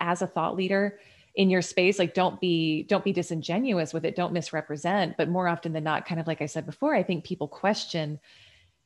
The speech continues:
how the validity of them positioning themselves as a true leader, as the number one in their space. And you gotta just own it.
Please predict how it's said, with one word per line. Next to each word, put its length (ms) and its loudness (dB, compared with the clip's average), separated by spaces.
how 360 6
the 280 4
validity 580 8
of 260 4
them 500 2
positioning 440 4
themselves 380 0
as 200 0
a 60 -2
true 240 -2
leader, 340 0
as 220 0
the 100 0
number 240 0
one 160 0
in 80 -2
their 100 -4
space. 520 -2
And 180 -6
you 100 -6
gotta 200 -6
just 260 -2
own 180 0
it. 180 0